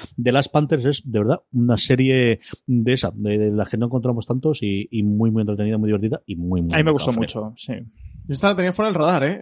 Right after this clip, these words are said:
Speaker 3: Es la primera vez que, que
Speaker 2: Pero no, no sé
Speaker 3: escucho
Speaker 2: si en
Speaker 3: hablar de
Speaker 2: España
Speaker 3: ella.
Speaker 2: la tiene alguien ahora, ¿eh?
Speaker 1: Sky. Ahora tiene
Speaker 2: Sky,
Speaker 1: Sky.
Speaker 2: Sky.
Speaker 1: Solamente está en
Speaker 2: Sí.
Speaker 1: Sky.
Speaker 3: Pues esta me la apunto. Y además,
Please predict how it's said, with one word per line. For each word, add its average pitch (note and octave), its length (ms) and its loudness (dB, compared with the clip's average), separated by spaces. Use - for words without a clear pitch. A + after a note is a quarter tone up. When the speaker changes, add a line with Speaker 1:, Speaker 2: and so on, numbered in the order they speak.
Speaker 3:
Es D3+ 60 -6
la E3+ 140 -4
primera F3 240 2
vez F#3 100 2
que, E3 720 4
que C#3 380 2
Speaker 2:
Pero C#3+ 140 4
no, F3 120 0
no - 60 4
sé E3 80 0
Speaker 3:
escucho - 20 -6
Speaker 2:
si - 80 0
en F3+ 60 4
Speaker 3:
hablar E3 140 4
de D3+ 40 -2
Speaker 2:
España G3 140 2
Speaker 3:
ella. F#3 100 4
Speaker 2:
la C#3+ 60 2
tiene D#3+ 160 -2
alguien D#3+ 200 -2
ahora, A2+ 380 -4
¿eh? C#3 40 -4
Speaker 1:
Sky. F3 280 0
Ahora C3+ 140 4
tiene D3 180 4
Speaker 2:
Sky, G3+ 80 2
Speaker 1:
Sky. A#2+ 100 2
Speaker 2:
Sky. C#3 460 0
Speaker 1:
Solamente C#3+ 320 0
está C#3+ 120 -4
en G2+ 40 -6
Speaker 2:
Sí. C3 60 -14
Speaker 1:
Sky. - 120 -14
Speaker 3:
Pues C#3+ 500 0
esta D#3+ 200 -2
me E3+ 80 2
la D3+ 160 4
apunto. E3 260 2
Y E3 40 6
además, C#3+ 200 2